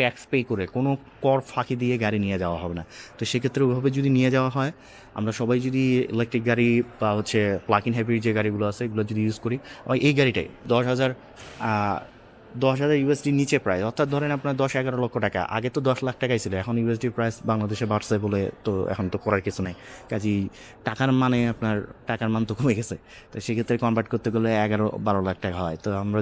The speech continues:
যদি ফিফটি পার্সেন্টও আপনার ট্যাক্স গভর্নমেন্ট করে দেয় আমাদের জন্য, তো গাড়িটা দেখুন বিশ লাখ টাকার মতো বাংলাদেশে পাইলে বা তারও নিচে পাইলে কত সুন্দর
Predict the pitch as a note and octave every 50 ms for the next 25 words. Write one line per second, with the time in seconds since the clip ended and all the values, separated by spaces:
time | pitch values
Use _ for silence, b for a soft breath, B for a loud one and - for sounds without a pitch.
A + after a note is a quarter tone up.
0 | G2+ A2 G#2 G#2+ G#2 G2 - - A#2 - - C3+ C#3 C#3 - - C#3 C3+ C3+ C3
1 | B2 B B B B B B - - - A2 G2+ - - A2 G2 - - - -
2 | - - - - - - - - - - - - - - G#2+ G#2+ G#2 G#2 G#2 G2
3 | - A2 G2+ G2 F#2 G2 F#2+ F#2 F#2 F2+ F#2 E2+ F2 F#2 E2+ D#2+ - G#2+ F#2+ G2
4 | G2+ G2+ G#2 G2+ G2+ F#2+ A2+ G#2 F#2+ G#2 F#2+ - G#2 G2 - G#2+ F#2+ G#2+ G2 G2
5 | F#2+ G2+ F#2+ F#2+ F#2+ F#2+ F#2 F#2 - G2+ F2 G2+ F#2+ F2+ F2+ E2 F#2 F2+ - G2+
6 | G2 G#2 G#2 G#2+ G#2 - A#2+ G#2+ A2 G#2 G2 F2+ - B B B B B B B
7 | - - - - - - C3+ B2 - D3 C3+ - C3+ C3 B2 A#2